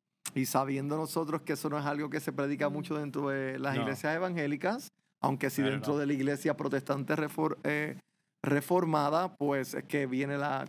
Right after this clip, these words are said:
Speaker 1: controversia. Ya estuvimos hablando de eso. Una buena pregunta para hacerse es, ¿dónde podemos ver por primera vez en las Escrituras este aspecto o esta verdad de Dios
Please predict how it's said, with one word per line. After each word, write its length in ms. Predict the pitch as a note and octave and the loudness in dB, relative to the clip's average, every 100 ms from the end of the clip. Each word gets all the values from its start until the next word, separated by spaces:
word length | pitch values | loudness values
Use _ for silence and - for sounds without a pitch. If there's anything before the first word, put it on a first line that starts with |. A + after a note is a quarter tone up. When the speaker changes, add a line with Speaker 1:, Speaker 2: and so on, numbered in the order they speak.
| C#3 | -4
Speaker 1:
controversia. 680 | C3 - A#2+ C3+ B2 C3+ | -4 -2 0 0 0 -4
Ya 120 | B2 C3 | -2 -2
estuvimos 400 | C#3+ D3+ D#3 D3+ | 2 2 2 0
hablando 500 | C#3+ C#3 C#3 C3+ C3+ _ _ _ _ | 0 -2 -2 -4 -6 _ _ _ _
de 320 | B2+ C3+ C3 | 0 0 2
eso. 320 | B2+ - A#2+ - _ _ _ _ - | -2 -2 -4 -4 _ _ _ _ -2
Una 200 | C#3+ F3 | 2 4
buena 260 | F#3 F#3 | 4 2
pregunta 480 | F#3 F3 E3+ F#3 E3 | 2 2 2 2 2
para 160 | D3 D3 | 2 0
hacerse 400 | C#3+ D#3 D#3+ E3+ | 0 -4 0 0
es, 120 | D#3 | 0
¿dónde 320 | C#3 E3+ G3 | -2 0 -2
podemos 440 | F#3+ - G3 F#3+ F#3+ | -4 0 0 2 0
ver 200 | F#3+ F#3+ - | 0 -2 0
por 280 | F3 E3+ D3 | 2 2 0
primera 440 | E3 D3 D3+ F3+ | 0 0 2 2
vez 200 | F#3 F3 | 2 0
en 100 | E3 | 0
las 140 | D#3 D3+ | -2 -2
Escrituras 840 | D3 D#3 C#3+ D#3 C#3 C#3+ C#3 - - _ | -4 -2 0 2 0 0 -4 -10 -16 _
este 420 | D#3 D3+ - F#3 | -2 -2 -2 2
aspecto 800 | F3+ E3 - - E3+ D#3 C#3 C#3+ C#3 | 2 -2 -10 -2 -2 0 -2 -2 -2
o 80 | |
esta 240 | C#3 C3+ E3 | -2 0 0
verdad 360 | D#3+ C#3 C#3+ | 0 0 0
de 220 | C3 C#3 C3+ | 0 -2 0
Dios 420 | C3+ D3 D3 | 0 0 -4